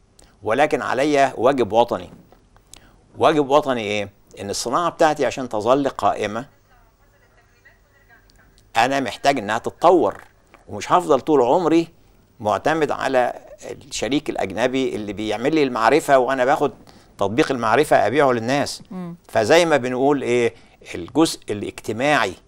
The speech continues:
Speaker 1: مطلوب. وفي، يعني دلوقتي ما فيش حد من الناس الكبار الصناعيين، آه، مش عامل مؤسسة خيرية
Speaker 2: مم.
Speaker 1: باسمه وبيخش يعمل تنمية في المجتمع.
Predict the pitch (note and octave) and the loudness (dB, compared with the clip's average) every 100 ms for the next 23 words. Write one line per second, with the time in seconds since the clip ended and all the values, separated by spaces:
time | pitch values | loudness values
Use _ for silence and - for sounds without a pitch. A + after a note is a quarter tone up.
0 | _ _ - F#2+ - A#2+ B2+ B2+ F#2+ F#2 | _ _ -10 -10 -4 2 4 4 0 -16
1 | F#2+ F#2+ E2+ E2+ - B2+ C3 B2+ A#2 A2 | -14 -14 -14 -16 -12 -8 -6 -4 -4 -4
2 | G2 G2+ F#2+ G2 G2 F#2 F#2 - _ _ | -8 -8 -10 -12 -14 -14 -14 -16 _ _
3 | G2 G#2 A2+ A2 G#2 C#3+ - - C#3 A#2 | -12 -8 -8 -6 -8 -8 -6 0 0 0
4 | F#2+ _ _ _ _ _ _ F#2+ A2 G2+ | -16 _ _ _ _ _ _ -14 -10 -10
5 | G2 B2+ C3+ G#2 - G2 B2 A#2+ - G2 | -6 -6 -6 -8 -8 0 2 2 -4 -10
6 | F#2 F#2 G2 A#2+ A#2 G2+ _ _ _ _ | -8 -8 -6 -6 -6 -8 _ _ _ _
7 | _ _ - G2+ G#2 B2 C3 B2+ G2 G2 | _ _ -8 -6 -4 -2 -2 -2 -4 -4
8 | - C3+ A2 F#2+ A2 G#2+ A#2+ A2+ F#2 - | 2 2 2 -2 -2 2 2 2 -2 -6
9 | _ _ _ _ G3+ E3+ E3 - B2 G#2 | _ _ _ _ -16 -14 -10 -4 -4 -4
10 | F2+ _ _ _ _ G#2 G#2 G2 C#3 C3+ | -12 _ _ _ _ -10 -8 -4 -2 -2
11 | - B2 B2 G#2 G2+ A2+ A2+ G#2+ F#2 F2 | -2 -2 -2 -6 -6 -4 -4 -4 -8 -6
12 | F#2+ F2+ | -6 -6